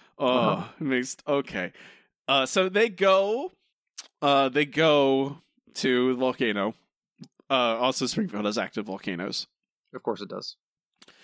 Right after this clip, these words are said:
Speaker 2: Springfield has every type of, um,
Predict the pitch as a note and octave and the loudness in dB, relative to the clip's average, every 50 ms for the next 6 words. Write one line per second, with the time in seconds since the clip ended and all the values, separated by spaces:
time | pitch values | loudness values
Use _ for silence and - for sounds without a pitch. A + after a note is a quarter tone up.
0 | - - - - - C#3+ D3+ C3+ D3+ D3 B2+ B2 A2 A#2+ A#2 B2 B2 C#3 B2+ - | -20 -20 -10 -4 -2 -2 0 0 0 2 2 2 2 2 2 2 2 0 -2 -2
1 | - A#2+ A2+ A2 G#2 - _ _ _ _ _ _ - A2 G#2 G2 F#2+ F#2 F2+ - | 0 0 0 0 0 -4 _ _ _ _ _ _ -2 0 0 0 0 -2 -6 -14
2 | - - _ _ _ _ _ _ _ - - G#2+ G2+ F#2+ F#2 F#2 F2 F2+ F2 E2+ | -18 -20 _ _ _ _ _ _ _ -8 -4 -2 -2 0 -2 -2 -2 -4 -6 -8
3 | E2 | -10